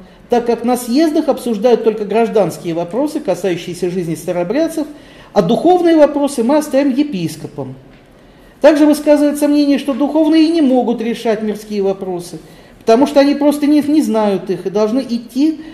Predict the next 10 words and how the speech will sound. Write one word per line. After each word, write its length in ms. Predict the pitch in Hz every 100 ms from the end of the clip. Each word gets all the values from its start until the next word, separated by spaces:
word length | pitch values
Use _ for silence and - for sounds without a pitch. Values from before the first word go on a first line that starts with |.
| - -
вслед 300 | - 233 233
за 140 | 196 220
чаяниями 540 | 233 240 262 285 262
и 40 | 196
устремлениями 680 | - 190 208 233 240 233
мирян. 640 | 226 247 190 170 151 147 143 - - _ _ - - _
Иными 260 | 196 226 208
словами, 440 | 208 247 302 311
происходит 500 | 254 226 214 277 277
такой 320 | 214 - 254